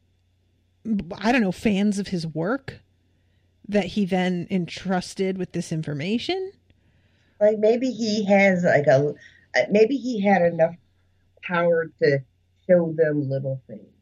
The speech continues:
Speaker 2: you know?
Speaker 1: Okay.
Speaker 2: I don't, I don't know exactly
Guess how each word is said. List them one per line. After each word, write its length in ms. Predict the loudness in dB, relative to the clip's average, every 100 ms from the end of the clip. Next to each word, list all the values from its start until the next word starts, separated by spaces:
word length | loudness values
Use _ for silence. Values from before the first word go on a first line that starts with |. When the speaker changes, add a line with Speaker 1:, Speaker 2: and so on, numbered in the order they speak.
| _ _ _ _ _ _ _
Speaker 2:
you 80 | -14
know? 360 | -12 -10 -10 -14 -16 _ -6
Speaker 1:
Okay. 440 | -4 -4 -4 -6 -10 _ -4
Speaker 2:
I 100 | 0
don't, 200 | 0 -2
I 40 | -4
don't 160 | 0
know 120 | 2 0
exactly 520 | -2 -4 -6 -10